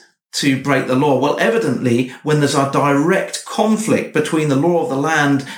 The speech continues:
and God's explicit commands as set out in Scripture, Christians can legitimately break the law. Now, you might be surprised to hear me say that, but consider this.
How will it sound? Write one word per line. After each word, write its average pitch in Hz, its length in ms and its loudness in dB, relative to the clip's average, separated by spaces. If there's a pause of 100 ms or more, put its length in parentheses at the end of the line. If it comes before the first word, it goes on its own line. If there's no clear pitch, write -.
(120)
and 135 280 0
God's 156 340 0
explicit - 760 -2
commands 139 840 0
as 156 200 0
set 143 280 -2
out 131 400 -2
in 117 160 0
Scripture, 113 680 -2 (300)
Christians 175 520 0
can 190 380 0
legitimately 139 760 0 (200)
break 147 260 0
the 151 120 -2
law. 165 220 2
Now, 139 100 2
you 143 140 2
might 165 260 0
be 135 100 0
surprised 131 760 -2 (240)
to 151 120 0
hear 151 160 2
me 143 120 2
say 123 260 0
that, - 340 -4 (360)
but - 160 0
consider 175 340 2
this. - 480 -4